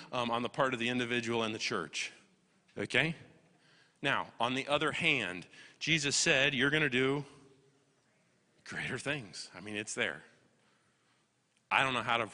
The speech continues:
I don't know how to fully, like, parse this, just truthfully. Jesus preached the gospel. Jesus encouraged people. Jesus loved on individual people. Jesus, uh,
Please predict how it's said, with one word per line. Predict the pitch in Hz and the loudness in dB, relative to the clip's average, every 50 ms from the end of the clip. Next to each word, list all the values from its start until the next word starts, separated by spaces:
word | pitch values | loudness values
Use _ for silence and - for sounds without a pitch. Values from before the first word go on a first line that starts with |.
| - - - | -12 -2 2
I | - 127 | 4 4
don't | 143 139 | 6 6
know | 131 123 | 4 2
how | 101 - 120 | 2 4 2
to | 117 104 | 2 2
fully, | - - - 131 123 117 113 107 104 | 0 -2 0 0 2 2 2 0 0
like, | 104 101 101 98 87 - - - - - - - _ - - _ _ _ _ _ _ _ _ _ _ _ _ _ | 0 0 0 -2 -4 -8 -14 -16 -16 -18 -20 -20 _ -20 -20 _ _ _ _ _ _ _ _ _ _ _ _ _
parse | - - 110 92 - - - | -4 -2 -2 -2 -2 -6 -8
this, | 92 82 71 - - - - - - _ _ _ | -10 -12 -12 -12 -14 -14 -16 -16 -20 _ _ _
just | - 87 - - - _ _ | -14 -14 -14 -14 -16 _ _
truthfully. | - - 95 80 - - 78 82 87 - _ _ _ _ _ _ _ _ _ _ _ _ _ _ _ _ _ _ _ _ _ - | -14 -12 -12 -12 -12 -16 -18 -20 -20 -20 _ _ _ _ _ _ _ _ _ _ _ _ _ _ _ _ _ _ _ _ _ -8
Jesus | - 110 117 113 110 98 - | -4 -2 -2 -2 -4 -8 -8
preached | - - 120 113 - - | -6 -6 -4 -4 -4 -6
the | 110 | -4
gospel. | 98 95 90 104 - - - 147 151 - - - - - _ _ _ _ _ _ _ _ _ _ _ | -4 -2 -2 -2 -4 -4 -8 -10 -10 -10 -16 -20 -20 -20 _ _ _ _ _ _ _ _ _ _ _
Jesus | - 101 101 98 104 95 - | -6 -6 -4 -4 -4 -6 -6
encouraged | 98 90 - - 131 123 120 113 - - | -8 -8 -6 -4 -2 0 0 -2 -4 -4
people. | - 139 131 - - 147 151 147 147 - | -4 -6 -6 -4 -6 -6 -6 -8 -10 -12
Jesus | - 104 101 98 98 87 92 | -8 -8 -6 -6 -6 -8 -6
loved | 104 110 113 117 104 | -2 -2 -2 0 -2
on | 104 104 | -2 -4
individual | 113 113 110 104 110 127 127 127 127 123 120 | -4 -4 -6 -4 -4 -4 -4 -2 -4 -6 -4
people. | - 143 135 131 - 139 143 143 143 - - - - | -4 -6 -6 -6 -4 -6 -6 -6 -8 -12 -20 -20 -14
Jesus, | - - - 117 113 110 113 104 90 - - - | -10 -6 -4 -4 -2 -2 -2 -4 -2 -4 -4 -4
uh, | - 104 92 87 | -2 -2 -2 -2